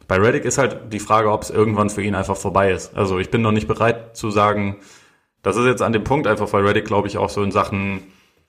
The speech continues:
Workout und Fitness und überhaupt einer der großen Psychopathen der Liga ist und deswegen würd's mich wundern, wenn er auf einmal das halt einfach verliert,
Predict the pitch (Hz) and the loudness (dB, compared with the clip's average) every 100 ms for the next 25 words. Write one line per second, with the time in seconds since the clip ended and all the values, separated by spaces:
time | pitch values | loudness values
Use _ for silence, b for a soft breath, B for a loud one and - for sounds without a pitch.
0 | b b _ _ _ 107 113 113 104 101 | b b _ _ _ 0 2 2 2 2
1 | 98 101 101 120 113 110 104 - - 101 | 2 -4 -2 -2 0 0 0 0 -6 -6
2 | 95 95 98 95 92 104 - - 101 98 | -6 -6 -2 0 2 2 0 -2 0 2
3 | 98 107 107 - - 104 101 101 104 101 | 2 2 0 0 -6 -4 0 2 2 0
4 | 98 110 113 110 110 98 - 101 98 104 | 0 2 2 2 -2 -4 -4 -2 0 0
5 | 101 87 101 113 104 98 98 85 - - | -2 -2 0 2 2 2 2 0 -2 0
6 | 101 98 95 98 98 92 95 - 98 95 | 2 2 2 0 0 0 -2 -6 -6 -2
7 | 135 | -2